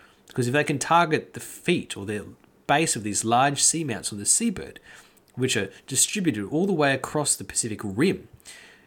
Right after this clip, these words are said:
you could get to more and more of these rare earth element deposits. Now, that's important for two reasons.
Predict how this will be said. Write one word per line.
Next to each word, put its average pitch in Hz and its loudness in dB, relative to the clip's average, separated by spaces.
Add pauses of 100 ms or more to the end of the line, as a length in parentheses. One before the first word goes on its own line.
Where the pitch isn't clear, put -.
(160)
you 139 -4
could 156 -2
get 139 0
to 87 -4 (920)
more 139 0
and 147 0
more 101 -4
of 98 -8
these 101 -6
rare 120 0
earth 113 -4
element 98 -8
deposits. - -6 (680)
Now, 143 0 (540)
that's 160 2
important 147 0
for 110 -8
two 107 -4
reasons. - -8